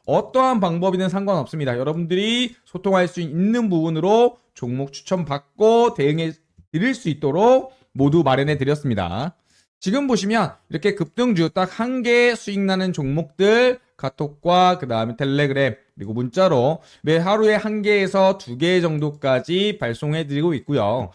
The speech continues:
이렇게 매수 신호를 통해서 매일 일일별로 추천해 드리고 있죠. 그리고 매수가 끝이냐? 그게 아니라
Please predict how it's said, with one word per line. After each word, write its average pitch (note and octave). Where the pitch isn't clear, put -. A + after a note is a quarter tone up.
이렇게 G3+
매수 G3
신호를 G#3+
통해서 E3
매일 E3
일일별로 G#3+
추천해 G#3+
드리고 E3
있죠. A2+
그리고 A3+
매수가 G#3+
끝이냐? G#3
그게 D3+
아니라 F3+